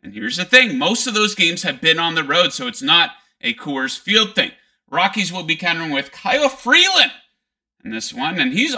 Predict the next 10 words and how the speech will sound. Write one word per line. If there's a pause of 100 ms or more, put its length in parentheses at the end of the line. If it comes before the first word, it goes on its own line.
oddly
worse (280)
on
the
road
compared
to
at
Coors
Field.